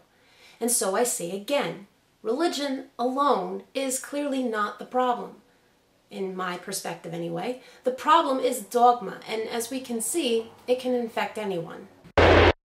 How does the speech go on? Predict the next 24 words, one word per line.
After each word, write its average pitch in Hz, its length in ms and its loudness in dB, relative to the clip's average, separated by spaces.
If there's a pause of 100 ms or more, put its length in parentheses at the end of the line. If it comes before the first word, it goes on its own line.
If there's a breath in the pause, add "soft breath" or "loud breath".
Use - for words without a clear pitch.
(600)
One 381 300 8
last 247 340 2
thing, 180 260 -6
and 240 160 0
this 440 160 6
is 381 140 0
directed 240 460 0
to 220 120 -8
the 208 100 -8
folks 202 420 -4
who've 208 180 -2
been 196 220 -2
begging 208 400 0
for 208 220 -8
an 196 100 -6
end 196 420 0
to 190 240 -2
all 180 140 2
the 175 140 -4 (260)
infighting. 185 880 -4 (720 soft breath)
I 339 120 8
have 370 280 4
to 254 180 -4
ask, - 640 0